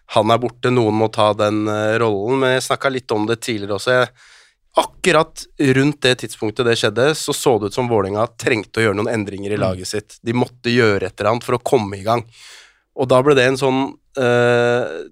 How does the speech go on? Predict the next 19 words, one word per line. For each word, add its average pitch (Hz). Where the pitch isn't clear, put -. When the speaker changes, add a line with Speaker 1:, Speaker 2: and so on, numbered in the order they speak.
Speaker 1:
ting 117
du 131
bare 123
måtte 139
gjøre. 131
Så -
Andersson 127
trengte 110
ikke -
å 131
gjøre 107
et -
aktivt -
valg, 135
fordi 127
Partan 110
kunne 110
ikke 120
spille, 123